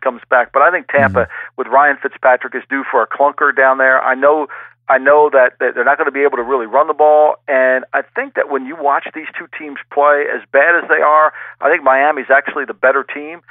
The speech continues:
Speaker 1: and I think this is one of those games where Miami comes out and plays well, and I think they'll win the game.
Speaker 2: Yeah, well, Kenyon Drake has been, he, he's inspired some hope on that Dolphin team, so hopefully he can keep it
Speaker 1: Yeah,
Speaker 2: going.
Speaker 1: you know, I, I think it's time. I, I think when you get your, when you get beaten as bad as you are on a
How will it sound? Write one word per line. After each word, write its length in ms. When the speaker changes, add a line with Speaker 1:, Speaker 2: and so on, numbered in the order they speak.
Speaker 1:
and 120
I 60
think 120
this 180
is 120
one 100
of 80
those 140
games 320
where 100
Miami 400
comes 300
out 220
and 100
plays 340
well, 320
and 100
I 80
think 160
they'll 140
win 140
the 80
game. 280
Speaker 2:
Yeah, 220
well, 260
Kenyon 300
Drake 300
has 120
been, 300
he, 180
he's 220
inspired 400
some 180
hope 260
on 80
that 140
Dolphin 320
team, 240
so 260
hopefully 340
he 60
can 100
keep 160
it 40
Speaker 1:
Yeah, 60
Speaker 2:
going. 80
Speaker 1:
you 60
know, 100
I, 240
I 20
think 200
it's 180
time. 320
I, 260
I 120
think 180
when 140
you 80
get 180
your, 140
when 140
you 60
get 220
beaten 220
as 160
bad 160
as 80
you 80
are 100
on 80
a 40